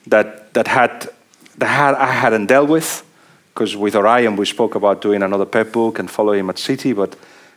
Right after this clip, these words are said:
but we decided that the, the, the Pep book is already done. So the update, the one that's come out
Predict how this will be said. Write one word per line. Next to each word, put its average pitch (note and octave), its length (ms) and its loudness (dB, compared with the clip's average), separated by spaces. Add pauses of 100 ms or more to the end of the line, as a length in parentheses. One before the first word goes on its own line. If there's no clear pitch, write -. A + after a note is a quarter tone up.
(120)
but G2+ 360 -2
we A#2+ 120 0
decided G#2+ 380 2
that G2+ 120 0
the, - 240 -10
the, G2+ 200 0
the A#2 80 -4
Pep - 260 -2
book G2 160 -2
is F2+ 100 -8
already F2 300 0
done. G#2+ 340 -2 (380)
So - 140 -4
the A2+ 140 2
update, C3 520 2
the G#2+ 80 -2
one A2 160 2
that's - 140 0
come G#2 160 -2
out G2 340 -2